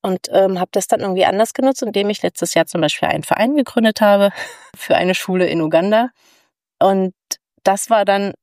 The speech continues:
letztes Jahr auf jeden Fall meine Vollzeitarbeit und YouTube lief nur nebenbei. Und das fällt mir aber heute vor die Füße, weil ich ganz wenig produziert habe in der Zeit.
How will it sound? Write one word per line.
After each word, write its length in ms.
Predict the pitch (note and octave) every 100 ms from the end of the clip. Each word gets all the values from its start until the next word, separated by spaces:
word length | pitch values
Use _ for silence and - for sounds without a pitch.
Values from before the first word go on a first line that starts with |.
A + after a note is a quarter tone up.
| -
letztes 400 | G3+ - G#3+ -
Jahr 100 | G3+
auf 100 | G3+
jeden 140 | G3
Fall 140 | F#3 F3+
meine 260 | E3+ E3
Vollzeitarbeit 1000 | - - A3+ - A3 - G3+ G3+ G3 F#3+
und 200 | F#3+ E3+
YouTube 340 | F#3 F#3 F#3
lief 240 | F3+ F3+ -
nur 80 | F3
nebenbei. 560 | E3 D#3+ D#3 E3+ G3+
Und 160 | - E3+
das 160 | - -
fällt 220 | F#3+ F#3
mir 140 | F3+
aber 260 | - D#3 -
heute 260 | E3+ -
vor 220 | G#3 - E3
die 100 | D#3+
Füße, 540 | - E3 - G3+ A3
weil 260 | E3+ E3+ F3
ich 220 | F3 -
ganz 280 | D#3+ F3 F3+
wenig 260 | E3+ F3
produziert 580 | - E3 E3+ - G3 -
habe 360 | D#3+ D#3 F3+ -
in 80 | G3
der 140 | F3+
Zeit. 340 | - E3+ G3